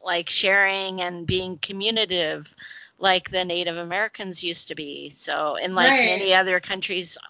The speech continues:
Speaker 1: are. <laughs>
Speaker 2: Yeah, and many still are. Many, like,
Speaker 1: Yeah.
Speaker 2: indigenous people still are. And, you know, you know, the communities I grew up in,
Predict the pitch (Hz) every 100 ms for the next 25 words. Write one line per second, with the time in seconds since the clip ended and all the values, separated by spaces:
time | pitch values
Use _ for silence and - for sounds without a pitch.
0 | - - 185 254 240 269 - _ - -
1 | 180 - 226 269 285 214 - - _ 262
2 | 294 294 294 311 311 302 311 285 226 285
3 | 339 233 214 220 233 269 262 247 196 185
4 | 226 247 247 247 - 269 240 226 - 254
5 | 254 254 269 262 240 233 202 240 240 226
6 | 220 - _ _ 208 226 220 208 208 240
7 | 220 226 240 233 233 233 226 - 196 214
8 | 240 233 233 208 208 208 208